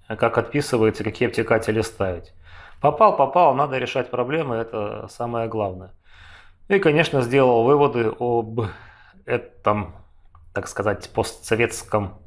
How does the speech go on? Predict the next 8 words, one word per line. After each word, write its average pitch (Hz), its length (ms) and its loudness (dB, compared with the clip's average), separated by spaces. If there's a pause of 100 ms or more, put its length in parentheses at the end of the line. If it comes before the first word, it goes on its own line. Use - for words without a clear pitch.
(120)
подходе 160 500 2 (600)
к - 60 -4
организации 131 640 2
летной 123 280 0
работы, 117 560 2
когда 110 880 2 (560)
страшилки 147 600 0
являются, 107 1040 -2